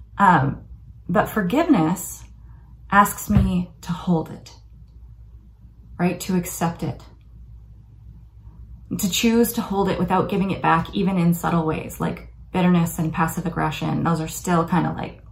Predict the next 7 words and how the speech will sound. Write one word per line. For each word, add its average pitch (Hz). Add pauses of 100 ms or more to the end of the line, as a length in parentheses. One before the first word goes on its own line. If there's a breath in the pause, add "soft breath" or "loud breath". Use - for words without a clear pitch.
(400)
"You 196
should -
have -
this." - (720 loud breath)
Um, 165 (1080)
in 202
forgiveness 214